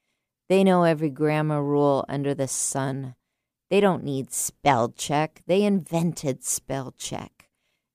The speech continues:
They know English. They know it up one side and down the other.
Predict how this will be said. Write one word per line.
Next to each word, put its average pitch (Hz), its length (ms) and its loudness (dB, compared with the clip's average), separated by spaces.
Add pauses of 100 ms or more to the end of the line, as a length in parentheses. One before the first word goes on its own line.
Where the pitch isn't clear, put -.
(160)
They 160 560 0 (400)
know 143 600 -6 (560)
English. 131 680 -8 (640)
They 165 100 -2
know 165 200 2
it - 180 -2 (160)
up - 220 0
one 160 240 -2
side 160 420 0
and 147 180 -4
down 147 300 0
the 147 160 -2
other. 139 360 -4